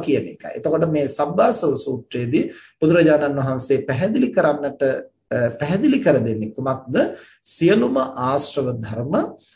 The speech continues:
සරව සම්පූර්ණයෙන් ප්‍රහාණය කරන්නට උපකාර වෙන වැඩපිළිවෙලක් තමයි. එතකොට ආශ්‍රව කියලා කිව්වේ මේ සිත කිලිටි කරන මේ ක්ලේශ ධර්මයන්ගේම ස්වභාවය. එතකොට මේ ක්ලේශ ධර්මයන්, අ,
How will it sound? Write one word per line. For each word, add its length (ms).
සරව 360
සම්පූර්ණයෙන් 840
ප්‍රහාණය 640
කරන්නට 640
උපකාර 760
වෙන 260
වැඩපිළිවෙලක් 1000
තමයි. 380
එතකොට 180
ආශ්‍රව 480
කියලා 240
කිව්වේ 240
මේ 140
සිත 300
කිලිටි 340
කරන 300
මේ 200
ක්ලේශ 320
ධර්මයන්ගේම 1120
ස්වභාවය. 580
එතකොට 240
මේ 240
ක්ලේශ 320
ධර්මයන්, 560
අ, 140